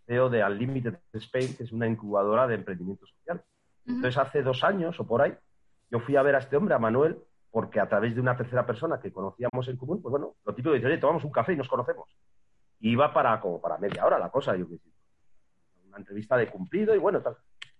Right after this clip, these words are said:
Speaker 1: Nos tiramos dos horas y media hablando. Y,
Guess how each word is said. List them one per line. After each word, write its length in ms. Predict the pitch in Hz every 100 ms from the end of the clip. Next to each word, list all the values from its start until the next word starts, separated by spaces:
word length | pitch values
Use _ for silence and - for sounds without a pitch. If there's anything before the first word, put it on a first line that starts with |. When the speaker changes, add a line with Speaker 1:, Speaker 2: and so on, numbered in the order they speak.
| _
Speaker 1:
Nos 140 | - _
tiramos 280 | 113 156 143
dos 120 | 135
horas 220 | 135 120
y 40 | 104
media 260 | 104 92
hablando. 280 | 85 87 82 _ _ _ _ _
Y, 880 | 123 135 151 151 135 123 110 95 78